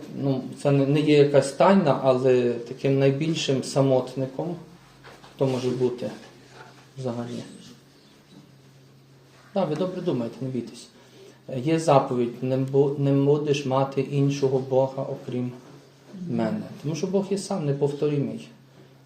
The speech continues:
І Він нас розуміє. І ми теж, і на Оазі нас є тут тридцять пару душ, так?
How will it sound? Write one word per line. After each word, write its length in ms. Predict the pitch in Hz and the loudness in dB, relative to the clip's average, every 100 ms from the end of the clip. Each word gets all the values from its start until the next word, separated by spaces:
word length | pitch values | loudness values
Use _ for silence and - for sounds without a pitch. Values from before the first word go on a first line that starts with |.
| - | -2
І 100 | 139 | 0
Він 180 | 147 131 | 2 0
нас 220 | 117 - | -2 -6
розуміє. 400 | 123 120 120 120 | -6 -4 -4 -4
І 80 | 143 | 0
ми 140 | 147 170 | 0 0
теж, 320 | - 156 143 - - - - - - | 2 2 2 0 -4 -16 -20 -20 -6
і 80 | 143 | 0
на 180 | 147 143 | 4 6
Оазі 360 | 139 147 143 | 6 4 4
нас 320 | 135 131 131 135 | 4 2 0 0
є 60 | |
тут 360 | 135 131 - - | 2 0 -2 0
тридцять 380 | 135 135 131 - | 2 2 0 0
пару 240 | 131 127 | 2 2
душ, 320 | 123 127 120 | 2 0 -2
так? 320 | - 127 123 | -4 -4 -4